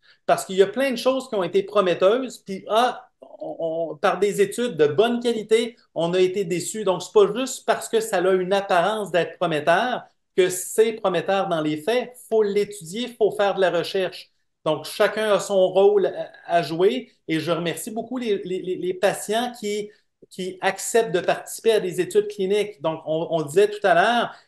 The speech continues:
donc, à chaque fois qu'un, un, un patient a une récidive, c'est plate, c'est malheureux, on veut pas de récidive, mais du moment où il y a une récidive, de poser la question au médecin traitant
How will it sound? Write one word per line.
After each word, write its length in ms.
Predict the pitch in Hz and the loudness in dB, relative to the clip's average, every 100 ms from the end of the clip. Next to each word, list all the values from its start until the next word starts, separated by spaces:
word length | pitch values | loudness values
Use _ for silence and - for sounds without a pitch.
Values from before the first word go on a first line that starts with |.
| _ | _
donc, 140 | 160 - | -6 -4
à 140 | 160 | -4
chaque 340 | 160 - 240 240 | -4 -2 -2 0
fois 180 | 254 254 | -2 -2
qu'un, 220 | 233 165 | -2 -4
un, 460 | 147 - 165 165 147 151 160 156 | -6 -10 -10 -10 -10 -10 -6 -6
un 100 | 170 | -2
patient 480 | 175 156 - 226 220 | 0 0 2 0 0
a 80 | 175 | -2
une 180 | 180 165 | -2 -2
récidive, 800 | 156 202 190 170 180 208 180 - _ | -2 -2 -4 -4 -4 -4 -6 -14 _
c'est 180 | - 220 | -6 -4
plate, 380 | 220 220 208 - | 0 0 0 -4
c'est 140 | - | -4
malheureux, 500 | 190 202 202 196 208 208 | 4 6 8 10 8 8
on 100 | - | 4
veut 180 | 185 180 | 4 6
pas 140 | 220 | 4
de 80 | 190 | 4
récidive, 440 | 180 - 196 196 | 0 -8 -8 -6
mais 100 | 175 | -6
du 160 | 170 190 | -4 0
moment 340 | 196 208 233 | 2 2 0
où 60 | 208 | 0
il 60 | |
y 20 | 185 | 0
a 60 | |
une 80 | 180 | 0
récidive, 760 | 175 190 - 165 196 196 135 - _ - - _ | -2 -4 -6 -4 -2 -2 -8 -14 _ -20 -20 _
de 100 | 143 | -2
poser 440 | 165 208 196 220 247 | 4 6 6 4 2
la 120 | 208 | 2
question 500 | - 156 - 220 233 | 2 -2 -2 0 2
au 60 | |
médecin 380 | 196 170 - 208 | 2 -2 -2 -4
traitant 500 | 208 170 156 220 247 | -2 -2 2 2 0